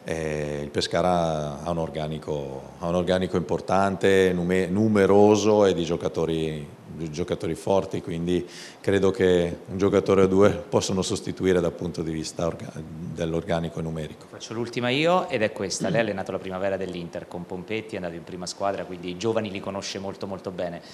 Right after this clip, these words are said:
Speaker 2: Mi dà un giudizio sui sei minuti che ha fatto delle monache, classe duemilacinque?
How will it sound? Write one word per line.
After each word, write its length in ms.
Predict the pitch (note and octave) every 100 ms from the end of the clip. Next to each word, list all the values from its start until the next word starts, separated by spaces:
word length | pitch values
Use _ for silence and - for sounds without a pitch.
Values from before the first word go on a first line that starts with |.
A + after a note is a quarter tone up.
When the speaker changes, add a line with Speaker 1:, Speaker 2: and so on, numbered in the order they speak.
| - - -
Speaker 2:
Mi 120 | G#2+
dà 100 | B2+
un 100 | G2+
giudizio 360 | F#2 F#2 - E2+
sui 200 | F#2 F2
sei 300 | - G2 G2
minuti 400 | F#2 G2+ F#2+ F#2
che 100 | F#2
ha 40 |
fatto 340 | - F#2 -
delle 280 | F2+ F#2+ F#2
monache, 460 | F2+ F2+ F2 F2 F2+
classe 380 | F2 E2+ - E2
duemilacinque? 680 | F2 F2 E2+ F2+ D#2+ -